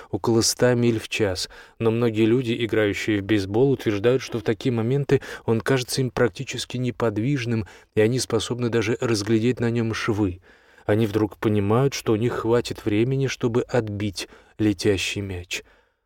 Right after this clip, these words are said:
Во время велосипедных гонок велосипедисты мчатся примерно со скоростью шестьдесят километров в час,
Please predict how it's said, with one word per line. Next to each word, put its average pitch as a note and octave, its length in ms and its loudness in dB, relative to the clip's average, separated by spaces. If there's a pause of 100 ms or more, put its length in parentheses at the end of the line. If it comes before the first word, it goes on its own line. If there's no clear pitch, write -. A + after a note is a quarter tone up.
(280)
Во A2+ 160 4
время C3 260 2
велосипедных B2 800 2
гонок C3+ 360 0
велосипедисты A#2+ 840 -2
мчатся A#2+ 420 -4
примерно A2+ 440 0
со A2 140 2
скоростью B2 460 -2
шестьдесят G#2+ 560 -2
километров G#2+ 560 0
в - 60 -12
час, - 340 0